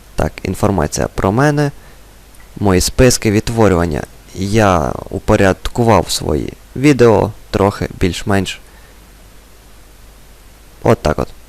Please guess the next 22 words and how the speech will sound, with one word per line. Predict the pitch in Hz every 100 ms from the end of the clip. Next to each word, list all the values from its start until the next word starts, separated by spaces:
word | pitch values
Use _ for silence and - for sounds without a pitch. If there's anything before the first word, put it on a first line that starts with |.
| -
Далі. | 107 76 62 - - - - - - - - -
Далі | 117 123 113 98 73 -
це | - 85 62 - - -
мої | 104 104 92 98
рекомендації. | 92 95 92 95 82 - 80 90 - - - -
Якщо | 110 107
вам | 92
подобається, | 98 113 131 131 127 120 117 - - - - - -
підписуйтесь, | 131 - 98 - - - - -
класні | 107 113 -
канали. | 95 90 87 85 87 - - - - - - - - - - - - - 127
Наступна | 135 117 - 131 - 90
сторінка — | - 90 78 -
це | 90 87
стрічка, | - - 127 113 - - - -
і | 143
вона | 107 107 98
складається | - 98 90 90 - 95 80
з | -
двох | 95 101 95 -
частин. | 98 - 113 76 - - - - - - - -
Це | - - 110 87 69